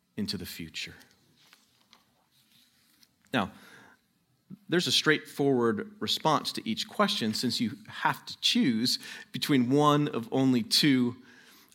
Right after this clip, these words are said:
options. But the real interaction, the real insight, the real purpose of this game is subtle.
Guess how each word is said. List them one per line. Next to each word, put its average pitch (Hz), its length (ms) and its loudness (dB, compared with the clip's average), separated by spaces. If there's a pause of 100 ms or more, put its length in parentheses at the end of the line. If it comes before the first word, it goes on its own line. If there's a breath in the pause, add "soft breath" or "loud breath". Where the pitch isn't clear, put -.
(260)
options. 190 560 4
But 160 240 0
the 156 120 2
real 240 460 2
interaction, 135 960 0 (340 loud breath)
the 143 80 2
real 262 360 2
insight, 170 480 2
the 127 60 -4
real 233 180 0
purpose 208 500 -2
of 120 140 -4
this 120 180 -2
game 101 560 -2
is 113 420 -2
subtle. 143 440 -2